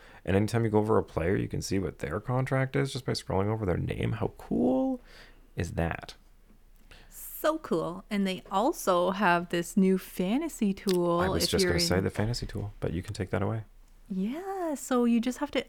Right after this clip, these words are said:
Speaker 2: enter your league details if you're in a s-, in a points league, and it will help you organize your fantasy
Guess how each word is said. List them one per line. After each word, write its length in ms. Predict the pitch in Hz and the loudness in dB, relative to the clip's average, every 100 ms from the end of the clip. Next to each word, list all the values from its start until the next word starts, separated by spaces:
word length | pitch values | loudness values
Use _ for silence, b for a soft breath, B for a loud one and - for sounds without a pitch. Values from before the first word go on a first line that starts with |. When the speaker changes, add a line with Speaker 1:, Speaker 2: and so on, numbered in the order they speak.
| - | 0
Speaker 2:
enter 380 | 202 240 - 226 | 4 4 4 2
your 200 | 214 196 | 2 2
league 320 | 190 214 196 | 2 2 0
details 600 | 196 220 - 208 185 180 | 0 -2 0 0 0 -2
if 160 | 190 196 | -2 -2
you're 160 | 185 | -2
in 160 | 190 202 | -2 -2
a 60 | |
s-, 200 | 202 - - - 190 | -2 -6 -16 -8 -2
in 120 | 180 | -2
a 100 | 180 - | -2 -4
points 500 | - 196 220 247 - | -2 4 4 2 0
league, 380 | 175 170 170 175 | 2 2 2 0
and 160 | 170 | -2
it 120 | 175 | -2
will 180 | 185 170 | -4 -4
help 420 | 170 - 190 196 | -6 -6 -6 -4
you 180 | 180 170 | -2 -2
organize 640 | 180 170 175 170 165 165 170 | -2 -4 -4 -6 -8 -8 -10
your 100 | 165 | -12
fantasy 920 | - 226 254 247 233 196 185 185 | -6 0 2 2 0 -2 0 0